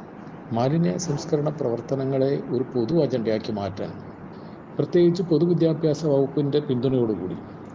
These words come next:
സ്കൂളുകൾ കേന്ദ്രീകരിച്ച് നടന്ന പ്രവർത്തനത്തിലൂടെ, ആ, സ്കൂൾ അന്തരീക്ഷത്തിലും സ്കൂളിലെ മാലിന്യ സംസ്കരണ സംവിധാനങ്ങളിലും വലിയ മാറ്റം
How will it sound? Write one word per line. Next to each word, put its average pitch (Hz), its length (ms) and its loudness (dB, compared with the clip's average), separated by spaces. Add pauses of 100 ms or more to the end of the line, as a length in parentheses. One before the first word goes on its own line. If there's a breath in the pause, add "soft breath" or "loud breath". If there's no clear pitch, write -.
(140)
സ്കൂളുകൾ 165 640 4 (120)
കേന്ദ്രീകരിച്ച് 131 500 2
നടന്ന 110 500 -6
പ്രവർത്തനത്തിലൂടെ, 107 880 -4 (1080 loud breath)
ആ, 107 240 -4
സ്കൂൾ 139 400 2
അന്തരീക്ഷത്തിലും 135 840 -2
സ്കൂളിലെ 170 520 2
മാലിന്യ 156 340 0
സംസ്കരണ 123 500 -6
സംവിധാനങ്ങളിലും 117 1120 -4
വലിയ 107 240 0
മാറ്റം 101 420 -6